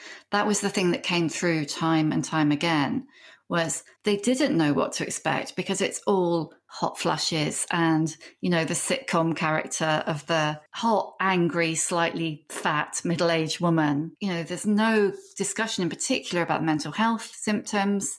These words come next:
A lot of people's mothers don't speak to them about it, haven't spoken to them about gynecological at all. And then even their friends don't want to talk about it because the culture around the menopause is like, "I'm not listening, you know, don't talk to me about it, I don't want to know."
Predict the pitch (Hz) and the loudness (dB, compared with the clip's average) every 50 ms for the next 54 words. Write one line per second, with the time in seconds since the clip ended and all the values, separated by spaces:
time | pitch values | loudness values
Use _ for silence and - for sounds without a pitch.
0 | _ - - 190 185 190 202 214 - 214 - - 220 202 - - 175 - - 170 | _ -4 0 0 2 2 2 2 0 -2 -2 -2 -2 -2 0 -2 -4 -2 0 0
1 | 175 185 190 185 180 180 180 - - - - - - - 180 175 170 277 - - | 2 2 2 2 2 2 0 -2 -4 -4 -6 -8 -4 -2 0 0 0 0 -2 0
2 | - 180 180 - - - - 175 170 165 - 170 165 165 165 - - - - 170 | 0 0 0 -2 -4 -2 0 0 0 2 2 2 2 0 0 -2 -4 -4 -2 -2
3 | 175 - - - - 175 170 165 - - - 127 123 151 156 160 175 180 - _ | -2 -2 -2 -2 -2 -2 -2 -2 -4 -6 -8 -4 -2 0 0 0 0 -2 -6 _
4 | - 170 170 165 165 156 - 170 160 - - - 151 143 - - 196 175 165 175 | -2 0 2 2 0 0 -2 -2 -4 -4 -6 -8 -8 -4 -2 0 0 2 2 0
5 | 175 160 - - - - - - - - - 208 214 220 220 214 - 247 254 262 | 0 -4 -6 -12 -20 -20 -20 -20 -10 -4 0 0 2 2 2 2 2 2 2 4
6 | 262 233 208 196 185 - - - - 226 240 262 269 254 262 - 180 170 175 175 | 4 4 2 2 0 -2 -4 -4 0 2 2 4 2 2 0 0 -2 0 0 0
7 | 175 170 - - 202 208 214 214 - - 147 156 147 170 170 - - - 196 180 | -2 -2 0 0 2 2 2 0 -2 -4 -4 -2 -2 -2 -4 -4 -4 -6 -6 -6
8 | - 202 - - - 208 220 240 - - - - 185 170 165 165 165 160 160 160 | -6 -8 -8 -4 0 0 2 2 0 -2 -2 0 0 0 2 2 2 2 2 2
9 | 165 165 165 170 170 165 156 - 165 156 151 - - - - 170 - - - - | 0 0 0 0 -2 -2 -4 -6 -6 -6 -6 -8 -10 -8 -8 -8 -8 -8 -10 -18
10 | - - - - _ _ - 185 202 220 226 214 190 175 - - 220 233 - - | -20 -20 -20 -20 _ _ -4 -2 0 2 4 4 2 2 2 2 2 2 2 2
11 | - 180 170 170 170 175 180 185 - - 196 185 - 180 190 196 - - _ - | 2 2 2 2 2 2 0 0 0 0 0 0 0 -2 -2 -4 -6 -12 _ -4
12 | 208 214 233 - - 269 269 269 269 - 247 226 226 214 214 208 202 214 - - | -2 -2 -2 0 0 0 0 0 -2 -2 -2 -2 -2 0 0 0 0 0 -2 -2
13 | - 202 202 196 202 202 202 202 208 226 254 254 233 226 226 226 | -2 -2 0 0 0 0 -2 -2 0 2 2 2 2 0 -2 -4